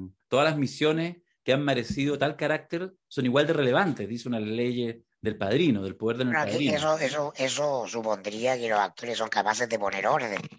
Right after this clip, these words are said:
Speaker 2: Y
Speaker 1: Bueno.
Speaker 2: yo me, me, me quiero atener a mi, a mi diagnóstico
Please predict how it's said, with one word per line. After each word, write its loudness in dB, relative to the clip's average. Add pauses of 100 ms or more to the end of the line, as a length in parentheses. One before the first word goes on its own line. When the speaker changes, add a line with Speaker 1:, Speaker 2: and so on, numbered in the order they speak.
(580)
Speaker 2:
Y -6
Speaker 1:
Bueno. 2
Speaker 2:
yo 0
me, -2
me, -8
me -4
quiero 0
atener 4
a 4
mi, -4 (120)
a -4
mi -6
diagnóstico -2